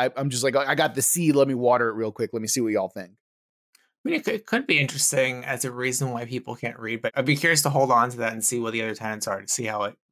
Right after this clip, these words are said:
Speaker 2: it could fit in potentially.
Speaker 1: All right. All right. Well, I'm fine with that as well. So I did say that I have a segue, but Courtney should probably go after I get rid of my segue. So what I'll do is,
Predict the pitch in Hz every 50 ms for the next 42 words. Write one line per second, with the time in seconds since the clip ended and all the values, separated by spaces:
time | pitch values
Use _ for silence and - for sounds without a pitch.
0 | _ - 120 110 - - - 120 - - - 110 104 98 98 101 - - - -
1 | 101 - - - - _ _ _ _ _ _ _ _ - 123 123 110 101 98 -
2 | _ _ _ - 117 104 90 90 - _ _ _ - 139 143 147 143 - - 139
3 | 143 143 131 - 160 147 147 143 143 139 135 127 117 123 107 104 101 95 - -
4 | 98 85 - - - _ _ _ _ _ _ _ _ _ _ _ - - 185 175
5 | 165 165 - 147 147 - 190 202 208 185 - 214 190 180 185 180 180 170 165 160
6 | 156 135 - - 165 147 131 131 143 135 131 127 123 123 113 - - - - -
7 | - _ - _ - 143 139 135 127 - _ _ _ _ - - - 170 170 165
8 | 156 160 156 151 147 143 131 - - 147 135 - - 147 139 131 127 135 120 127
9 | 127 123 127 - 135 143 147 - - 156 147 139 135 131 - 135 131 123 123 120
10 | 107 131 131 127 123 117 127 127 120 117 101 101 107 101 - 135 120 117 - -
11 | 104 - - 165 156 143 135 147 160 165 170 170 165 143 127 151 156 156 147 143
12 | 156 151 143 135 131 131 120 - -